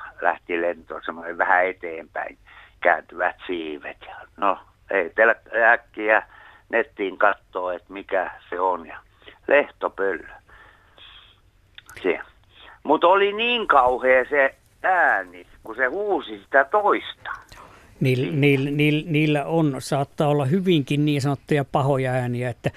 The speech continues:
Speaker 2: nämä mitä mekin soittaa näitä normaaleja soidinääniä, niin nämä on vaan osa niiden äänistä. Ja jollain huuhkajalla esimerkiksi on kaikenlaisia, siis todella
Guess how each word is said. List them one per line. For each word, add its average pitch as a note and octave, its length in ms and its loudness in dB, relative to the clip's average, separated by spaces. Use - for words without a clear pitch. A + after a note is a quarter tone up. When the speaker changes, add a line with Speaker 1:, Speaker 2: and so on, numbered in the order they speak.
Speaker 2:
nämä C3 140 0
mitä C3+ 240 0
mekin C#3 260 2
soittaa C3+ 380 0
näitä C3 220 2
normaaleja C3 560 0
soidinääniä, B2+ 680 0
niin C3+ 140 -4
nämä C3 160 0
on C3 100 -2
vaan D#3+ 300 2
osa D3+ 340 2
niiden A#2+ 320 -2
äänistä. A#2 460 -8
Ja C3+ 80 -2
jollain C3+ 360 0
huuhkajalla D#3+ 760 4
esimerkiksi D#3 320 0
on D3+ 100 -2
kaikenlaisia, D3 840 0
siis B2+ 220 -10
todella C#3 500 2